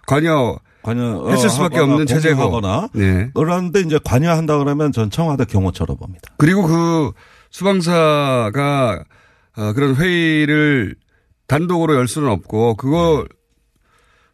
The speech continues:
Speaker 1: 보고할.
Speaker 2: 예.
Speaker 1: 보고할 것이
Speaker 2: 지휘 체계, 명령 체계가 존재한다는 것이죠.
Speaker 1: 아,
Speaker 2: 예, 그래서,
Speaker 1: 그래. 이거는
Speaker 2: 어,
Speaker 1: 파헤쳐야 되는 거네요.
Speaker 2: 인권센터가 매우
Speaker 1: 네.
Speaker 2: 그 소중한 폭로를 했는데, 어,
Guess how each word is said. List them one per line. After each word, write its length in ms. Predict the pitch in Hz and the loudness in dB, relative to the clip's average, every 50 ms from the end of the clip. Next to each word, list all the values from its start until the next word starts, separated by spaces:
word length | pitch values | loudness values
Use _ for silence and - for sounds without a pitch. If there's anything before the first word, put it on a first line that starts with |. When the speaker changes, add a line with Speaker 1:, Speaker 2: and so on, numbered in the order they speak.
| _ - | _ -2
Speaker 1:
보고할. 640 | - 139 156 165 180 208 170 156 156 120 90 82 - _ _ _ _ _ _ - - | 2 2 2 2 2 0 0 0 -2 -4 -4 -8 -12 _ _ _ _ _ _ -14 -10
Speaker 2:
예. 260 | 87 85 78 65 57 - _ _ _ _ _ _ _ _ _ _ - - - - - | -8 -8 -8 -8 -12 -16 _ _ _ _ _ _ _ _ _ _ -20 -20 -20 -6 -2
Speaker 1:
보고할 320 | - 139 139 156 190 202 | 2 2 2 2 2 0
것이 340 | 185 208 190 156 151 175 175 | 0 -2 -2 -2 0 0 0
Speaker 2:
지휘 300 | 156 139 117 98 92 95 | 2 2 2 0 -2 -4
체계, 300 | - - 165 156 123 107 95 | -6 -6 -4 -2 -2 0 0
명령 440 | 95 110 123 143 151 156 151 143 131 | 2 2 2 2 2 0 0 -2 -2
체계가 400 | - 139 143 117 131 120 143 131 | -4 -6 -4 -4 -2 -2 -2 -2
존재한다는 640 | - 104 110 107 107 110 101 95 92 87 80 78 | 0 0 0 2 2 2 2 2 0 -2 -2 -4
것이죠. 540 | 73 71 69 - - - 101 104 85 82 101 - - - | -6 -8 -10 -10 -8 -4 -4 -4 -4 -4 -8 -16 -16 -12
Speaker 1:
아, 520 | - 101 82 80 76 73 73 73 73 71 - - | -8 -6 -6 -6 -6 -8 -8 -10 -8 -2 2 4
Speaker 2:
예, 140 | 117 110 | 4 4
그래서, 680 | - - 147 180 175 170 160 135 135 160 151 107 78 69 90 | 2 0 -2 0 2 2 4 4 4 4 4 2 2 0 -2
Speaker 1:
그래. 100 | 101 123 | -2 -2
이거는 220 | 139 147 147 139 117 - | 0 0 0 0 -2 -2
Speaker 2:
어, 240 | - 110 127 131 131 | -2 0 2 2 2
Speaker 1:
파헤쳐야 580 | 127 151 180 196 - 214 208 - - 208 202 175 | 2 2 2 4 4 4 2 2 2 0 2 2
되는 300 | 165 160 151 147 139 131 | 2 2 2 2 0 0
거네요. 160 | 127 123 120 | 0 0 0
Speaker 2:
인권센터가 500 | 123 131 127 120 - 147 160 156 127 107 98 | 0 0 2 2 2 4 4 2 2 2 2
매우 140 | 107 117 113 | 2 4 4
Speaker 1:
네. 140 | 107 107 101 | 4 4 4
Speaker 2:
그 320 | 113 147 143 139 139 135 127 | 4 2 2 2 2 0 0
소중한 800 | - - 196 196 208 196 190 180 165 160 151 147 139 135 127 123 - | -2 -2 -2 -2 -2 0 0 2 2 2 2 2 2 2 0 0 0
폭로를 400 | - 165 151 139 123 143 156 143 | -2 0 0 0 2 2 2 2
했는데, 760 | 160 160 143 113 98 92 87 117 160 143 101 85 73 69 67 - - - - - - _ _ - | 2 2 2 0 2 2 2 4 4 4 4 4 2 0 -2 -6 -12 -20 -20 -20 -20 _ _ -6
어, 360 | - 92 98 98 98 104 101 | -2 0 2 2 2 2 0